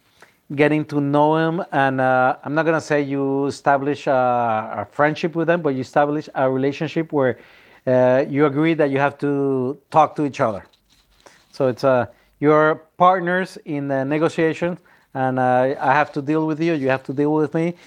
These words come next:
and, um, let's, um, let's get the negotiation moving.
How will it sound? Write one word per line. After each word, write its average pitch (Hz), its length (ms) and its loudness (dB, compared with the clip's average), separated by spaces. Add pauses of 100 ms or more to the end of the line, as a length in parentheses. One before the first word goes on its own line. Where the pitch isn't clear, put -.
(220)
and, 127 340 -2
um, 117 760 0 (760)
let's, 127 300 -4
um, 123 380 2 (600)
let's 123 200 -8
get 131 180 2
the 127 300 4
negotiation 123 520 -2
moving. 104 280 -6